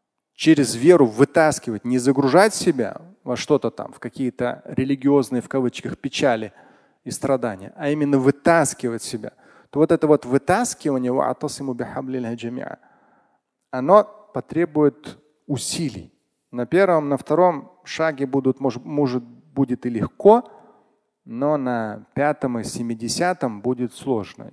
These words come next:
И тому человеку я сказал: «Вам потихонечку вы-, вылезать из всего этого предстоит месяцев восемь каждодневного труда, конкретных усилий».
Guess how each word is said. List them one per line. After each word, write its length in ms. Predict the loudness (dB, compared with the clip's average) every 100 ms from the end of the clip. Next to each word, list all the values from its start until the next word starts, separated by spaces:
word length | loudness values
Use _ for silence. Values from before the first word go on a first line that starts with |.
| -16
И 60 |
тому 300 | -10 -6 -4
человеку 280 | -4 -4 -2
я 80 | -6
сказал: 440 | -6 -8 -6 -6
«Вам 340 | -2 0 0 -4 _ _ _ _ _ _ _ _ _ _ -6
потихонечку 800 | -2 0 2 2 4 -2 -2 -2
вы-, 160 | -2 -2
вылезать 640 | -4 -2 0 0 0 0
из 80 | -4
всего 320 | -4 -2 0
этого 340 | 0 -2 -8
предстоит 800 | -6 -8 -8 -6 -4 -4 -6 -16 -20 _ _ _ _ _ _ _
месяцев 540 | -8 -8 -8 -12 -14 -16 -8
восемь 440 | 2 2 2 -4 -12 _ _ _ _ _ _ _ _ _ _ _
каждодневного 800 | -12 -8 -8 -6 -4 -4 -4 -6
труда, 600 | -6 -4 -4 -6 -12 -20 _ _ _ _ _ _ _ _ _ _ _ _ _ _ _ _ _ _ _ _ _ -16
конкретных 640 | -14 -12 -10 -8 -10 -12
усилий». 480 | -14 -14 -16 -16 -20